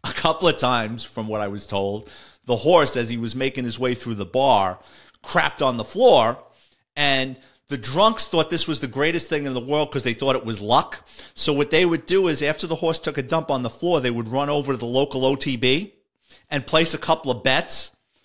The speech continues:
figuring that this wa-, this was a sign from God. It was good luck that the horse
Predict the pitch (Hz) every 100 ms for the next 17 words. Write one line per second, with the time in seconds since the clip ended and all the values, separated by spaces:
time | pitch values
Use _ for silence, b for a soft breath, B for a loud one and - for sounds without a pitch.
0 | _ - 170 156 147 139 165 151 151 -
1 | 165 151 135 131 - 170 127 110 101 123
2 | 107 143 127 104 113 117 104 131 127 139
3 | - 110 - 104 131 123 -